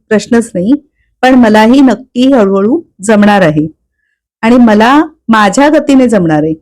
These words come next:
मी दुसरा लवकर शिकतोय, दुसरी खूप पटकन शिकली, असा विचार न करता मी माझ्या गतीने इंग्लिश शिकणार आहे.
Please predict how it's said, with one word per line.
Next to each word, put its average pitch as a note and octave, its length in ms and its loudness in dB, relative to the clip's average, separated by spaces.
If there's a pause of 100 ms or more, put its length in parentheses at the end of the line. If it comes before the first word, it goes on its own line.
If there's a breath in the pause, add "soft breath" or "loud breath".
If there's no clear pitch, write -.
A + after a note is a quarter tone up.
(460)
मी A#3+ 120 0
दुसरा B3+ 520 0
लवकर B3 400 0
शिकतोय, A3+ 480 -4 (240)
दुसरी A3 460 -2
खूप C4 340 -2
पटकन B3 360 0
शिकली, G#3+ 420 -2 (260)
असा A3+ 220 -2
विचार B3+ 360 0
न A#3+ 140 2
करता A#3+ 460 -2 (420 soft breath)
मी C4 100 2
माझ्या B3+ 360 2
गतीने C#4 380 2
इंग्लिश G#3+ 320 0
शिकणार D#3 320 -4
आहे. D#3+ 100 -6